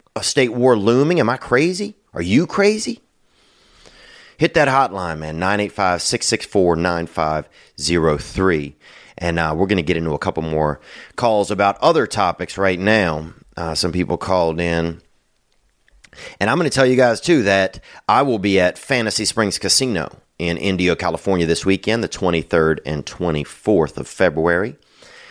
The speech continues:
I'll be in Tacoma March fifteenth and sixteenth, and Spokane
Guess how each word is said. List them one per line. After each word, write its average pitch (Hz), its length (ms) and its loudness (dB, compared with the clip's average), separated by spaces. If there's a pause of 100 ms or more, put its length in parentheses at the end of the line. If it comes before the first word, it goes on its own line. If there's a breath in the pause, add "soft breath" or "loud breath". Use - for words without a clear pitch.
(140 loud breath)
I'll 92 100 0
be 101 120 2
in 92 60 0
Tacoma 127 500 -2
March 92 460 -2
fifteenth - 560 -4
and 85 100 -4
sixteenth, - 720 -2 (680 loud breath)
and 92 180 -2
Spokane 110 1300 0